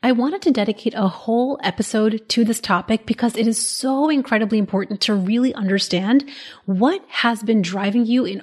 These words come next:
all of your little and big moments on a daily basis. Let's really think about why this matters first, especially at the very start of a new year when we look at the habits of twenty twenty-two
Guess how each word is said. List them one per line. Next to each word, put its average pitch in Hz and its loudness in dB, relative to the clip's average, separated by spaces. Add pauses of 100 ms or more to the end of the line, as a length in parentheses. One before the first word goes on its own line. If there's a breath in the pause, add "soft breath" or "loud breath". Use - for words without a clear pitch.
all 240 2
of 240 2
your 208 0
little 233 2
and 214 -2
big 220 2
moments 196 0
on 208 0
a 214 2
daily 202 0
basis. - -4 (600 loud breath)
Let's 320 0
really 392 2
think 240 -2
about 214 0
why 180 2
this 202 0
matters 180 0
first, - -6 (360)
especially 311 0
at 233 -4
the 233 0
very 196 2
start 180 0
of 190 -2
a 196 -2
new 208 2
year 190 0
when 202 2
we 214 0
look 269 0
at 302 -4
the 269 -2
habits 196 2
of 185 -6
twenty 202 0
twenty-two 196 -2